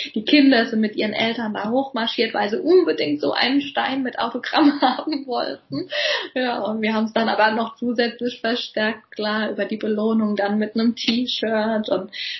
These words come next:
dann einfach mal auch Boxhandschuhe anziehen und ein bisschen mit ihm trainieren. Und das sind aber so Sachen, da kriegt man so viel zurück. Also müsst ihr euch vorstellen, wir haben lediglich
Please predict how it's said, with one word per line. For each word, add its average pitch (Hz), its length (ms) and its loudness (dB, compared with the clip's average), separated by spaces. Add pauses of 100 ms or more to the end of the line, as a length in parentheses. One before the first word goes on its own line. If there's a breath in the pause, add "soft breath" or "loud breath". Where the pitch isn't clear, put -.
(100)
dann 202 180 0
einfach 196 340 2
mal 190 220 2
auch 214 120 -2
Boxhandschuhe 214 640 -2
anziehen 220 640 -2
und 202 180 -8
ein 190 40 -12
bisschen 208 340 -4
mit 190 160 -8
ihm 202 200 -8
trainieren. 202 840 -8
Und 185 240 -12 (460 loud breath)
das 214 180 -2
sind 226 100 0
aber 220 300 2
so 214 100 -2
Sachen, 214 360 -2
da 202 100 0
kriegt - 260 -8
man 240 160 0
so 277 260 4
viel 277 280 4
zurück. - 480 -2
Also 196 360 -4
müsst 226 200 -4
ihr - 100 0
euch - 220 -2
vorstellen, 233 760 -2
wir 233 160 0
haben 226 260 -2
lediglich 247 640 2